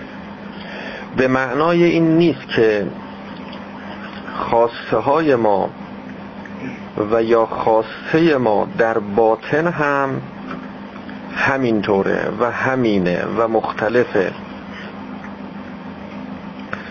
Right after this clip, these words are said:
در جلسهٔ گذشته این مورد بررسی قرار گرفت و عرض کردیم که خواسته باطنی همهٔ ما که مشترک هم هست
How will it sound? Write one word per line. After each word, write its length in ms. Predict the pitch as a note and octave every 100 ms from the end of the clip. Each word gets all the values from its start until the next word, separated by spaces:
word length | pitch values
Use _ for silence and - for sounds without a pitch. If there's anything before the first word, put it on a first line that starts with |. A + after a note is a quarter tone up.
| - - - - - - - - - - -
در 180 | D#3 F3
جلسهٔ 480 | D#3+ D#3+ D#3+ E3
گذشته 480 | D3+ D#3 D#3+ D#3 -
این 180 | C#3+ D3+
مورد 600 | C#3 B2 C3 C3+ D3 C3+
بررسی 480 | A#2 A2 A2 - D3+
قرار 340 | A#2+ G#2+ G2+
گرفت 380 | G2 G2+ G2 G2
و 40 | G#2+
عرض 260 | A2+ B2+ B2+
کردیم 440 | C3+ C3+ G#2+ G2 G2+ - - - - - - - -
که 340 | - D3+ D#3 D#3+
خواسته 760 | - A#2 A#2 - C#3+ C#3 A#2
باطنی 800 | G2+ G#2+ G#2+ A2 G#2 A2 A#2+ B2+
همهٔ 640 | G#2 G2 G2+ A2 B2+ C#3+ A#2
ما 300 | G#2 F#2 - - - - - -
که 120 | A#2
مشترک 720 | A#2 A#2 - - A2 D3 C3+
هم 180 | A2 G#2
هست 500 | G2+ A#2+ C#3+ D3+ -